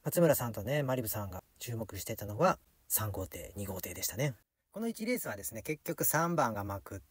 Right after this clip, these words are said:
て、四番が刺しての、二番が残す。三四二で入りましたね。データの評価の低かった上平慎二選手は一マークで転覆ということで、なかなか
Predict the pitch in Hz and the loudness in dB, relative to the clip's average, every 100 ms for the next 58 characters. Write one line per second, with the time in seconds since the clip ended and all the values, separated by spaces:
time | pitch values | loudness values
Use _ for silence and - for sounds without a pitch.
0 | - 156 147 - - 131 143 120 110 101 | 0 4 4 0 -8 -2 0 2 0 -2
1 | 95 - 110 - - 117 104 139 160 - | -2 0 0 -2 -4 -6 -2 2 2 0
2 | - 131 120 104 92 131 135 - _ - | -12 -4 -2 -2 0 0 0 -2 _ -8
3 | 98 - - _ _ _ _ _ - 127 | 6 6 6 _ _ _ _ _ -2 0
4 | 131 127 135 131 101 90 117 - 101 95 | 0 0 0 0 -2 -2 0 2 0 -2
5 | 104 - 107 113 - - - 190 185 175 | -4 -6 -4 -6 -8 -4 0 4 4 4
6 | 196 175 120 - 160 123 - 139 135 120 | 2 2 0 -2 0 0 0 0 2 0
7 | 135 107 - 92 - 92 - 117 110 - | -2 -2 -4 -4 -8 -8 -4 0 -2 -2
8 | - 120 156 - 135 123 98 - - _ | -6 -2 4 8 8 8 2 -2 -8 _
9 | - - - - - - | -12 -6 -4 0 0 -2